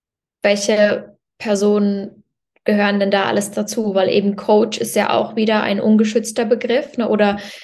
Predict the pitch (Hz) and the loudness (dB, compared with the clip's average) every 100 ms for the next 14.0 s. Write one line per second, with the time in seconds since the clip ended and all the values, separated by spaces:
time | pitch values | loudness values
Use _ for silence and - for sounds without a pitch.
0 | - _ - 117 185 220 - 220 214 - | -20 _ -2 4 4 4 2 2 2 0
1 | - - 220 208 208 202 208 214 233 - | -10 -2 2 4 2 2 -2 0 0 2
2 | 226 240 233 233 233 226 240 247 247 240 | 2 2 4 2 4 4 4 2 0 0
3 | 233 247 247 240 240 269 277 226 220 214 | 0 0 0 0 -2 -2 -2 -2 -4 -2
4 | 220 208 208 214 208 208 196 196 196 196 | 0 2 0 0 2 2 0 -2 -4 -4
5 | 190 185 185 185 - _ _ _ _ _ | -4 -2 -4 -8 -16 _ _ _ _ _
6 | _ - 214 208 214 208 202 196 - - | _ -4 0 0 0 2 4 4 2 0
7 | - _ _ _ _ _ _ _ _ _ | -8 _ _ _ _ _ _ _ _ _
8 | - - - _ _ _ _ _ _ _ | -12 -12 -12 _ _ _ _ _ _ _
9 | _ _ - 226 208 - 247 247 220 196 | _ _ 0 0 0 0 0 2 -2 -2
10 | 226 226 269 285 277 262 262 247 262 254 | 2 2 2 -4 -4 -4 0 0 2 2
11 | 240 262 - 254 262 - - - - 254 | 4 2 2 2 2 0 -2 -2 0 2
12 | 247 262 262 269 262 - 208 208 208 196 | 2 0 -2 -4 -2 0 2 0 -2 -4
13 | 202 - 202 202 220 247 247 294 285 | -4 -4 -2 2 2 0 -4 0 -2